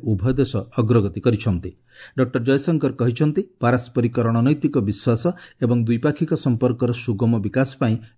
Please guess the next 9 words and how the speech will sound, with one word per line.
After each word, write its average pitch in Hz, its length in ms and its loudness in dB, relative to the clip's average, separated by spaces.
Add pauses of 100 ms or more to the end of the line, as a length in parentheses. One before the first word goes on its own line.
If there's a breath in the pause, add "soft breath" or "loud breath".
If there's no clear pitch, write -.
ମୌଳିକ 117 380 0
ଢାଞ୍ଚା 110 420 0
ସୃଷ୍ଟି 123 360 2
ହୋଇଛି। 98 340 0 (420 soft breath)
ଉଭୟ 123 280 2
ଦେଶ 113 240 -4
ସୀମା 117 320 0
ସହିତ 117 280 -2
ଜଡ଼ିତ 107 360 2